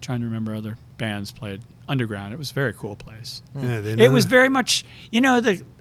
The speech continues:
Speaker 1: it was such a small world. I mentioned that earlier, but it was a really small scene. I mean, there was no commercial, there was no commercial side to it, really. It was just a really passion scene, you know. It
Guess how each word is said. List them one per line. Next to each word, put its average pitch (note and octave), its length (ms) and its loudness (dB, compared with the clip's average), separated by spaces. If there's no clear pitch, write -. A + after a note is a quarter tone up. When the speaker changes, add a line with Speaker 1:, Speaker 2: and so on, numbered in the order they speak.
Speaker 1:
it G#3 80 2
was A3+ 140 -2
such - 280 -2
a G3 60 2
small D#3 400 4
world. C#3+ 260 0
I A#2+ 60 0
mentioned C3 340 -2
that A#2+ 140 -2
earlier, B2 380 0
but A#2 140 -4
it D#3+ 80 -4
was F#3+ 140 -4
a F#3 80 2
really E3 360 2
small C#3 440 0
scene. A#2+ 640 0
I - 40 -4
mean, G#3 140 4
there G#3 100 2
was F#3 140 2
no G3+ 160 4
commercial, D#3+ 880 2
there G3 100 0
was F#3+ 160 2
no G3 160 4
commercial F3 800 2
side G3+ 420 -2
to A#2 160 -2
it, A2 100 -10
really. G2 300 -6
It A2 100 -6
was C#3+ 180 -4
just - 340 -2
a A#2+ 140 2
really A#2+ 560 0
passion C3+ 540 -4
scene, G#2+ 540 -4
you A#2 120 -2
know. A2 300 -4
It A2+ 100 -8